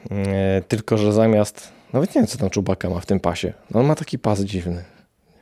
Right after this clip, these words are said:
Nie. Nie wiem, czy to jest jakaś amunicja, czy jakieś takie E D C, czy co, <laughs> co to jest. Nie mam pojęcia. Ale ten muzyk ma tam harmoniki takie <laughs> w takim pasie.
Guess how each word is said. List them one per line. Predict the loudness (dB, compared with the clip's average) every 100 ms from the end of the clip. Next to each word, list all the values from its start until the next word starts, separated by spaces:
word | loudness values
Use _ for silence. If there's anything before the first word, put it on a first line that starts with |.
| _ -2
Nie. | -2 -4 -16 -20 -20 -20 -20 -12 0
Nie | 2 2 -2
wiem, | -6
czy | -4
to |
jest | -4 -4
jakaś | -10 -6
amunicja, | -2 2 2 0 -2 -4
czy | -4 -6
jakieś | -6 -8 -8 -8 -10
takie | -10 -10 -10 -6
E | -2
D | 0 -2
C, | -2 -4 -4 -6
czy | -6
co, | -6 -8 -4 -2
<laughs> | 0 -2
co | -6
to | -12 -8 -4 -2
jest. | -2 -4 -14 -8 2
Nie | 4
mam | 4
pojęcia. | 2 0 0 0 -4 -6 -16 -16 -6
Ale | 0 4 4
ten | 4 4
muzyk | 6 4 2 2 2
ma | 2
tam | 4 2
harmoniki | 2 0 2 4 4 2 -2 -6
takie | -6 -2 2 2
<laughs> |
w |
takim | 0 -2 0
pasie. | 0 0 -2 -8